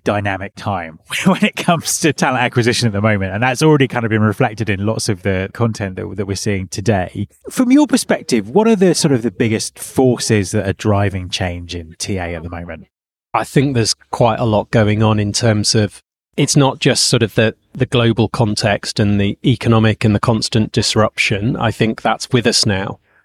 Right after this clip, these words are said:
Speaker 2: And I think it's more about how do you actually live with it?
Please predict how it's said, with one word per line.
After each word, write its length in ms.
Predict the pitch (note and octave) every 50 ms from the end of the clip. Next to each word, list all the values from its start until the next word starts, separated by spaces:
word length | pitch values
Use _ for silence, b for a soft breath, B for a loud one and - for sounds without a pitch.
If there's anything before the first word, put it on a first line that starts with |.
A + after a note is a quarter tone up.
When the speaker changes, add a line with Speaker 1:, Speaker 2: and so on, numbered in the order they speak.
| _ _ -
Speaker 2:
And 120 | B2+ A2
I 40 | G#2
think 220 | - - B2+ G#2
it's 140 | - B2+ -
more 260 | A#2+ A#2 A#2+ C3+ B2+
about 440 | A#2 G2 - G#2+ G#2 G#2+ G#2 - - _ -
how 240 | - - - A#2+ A#2
do 80 | B2
you 140 | A#2+ A2+ A2
actually 320 | G#2+ - - - A#2 G#2+
live 220 | G2+ G#2 A#2 A2+ -
with 140 | A#2+ G2 -
it? 180 | G2 F#2 -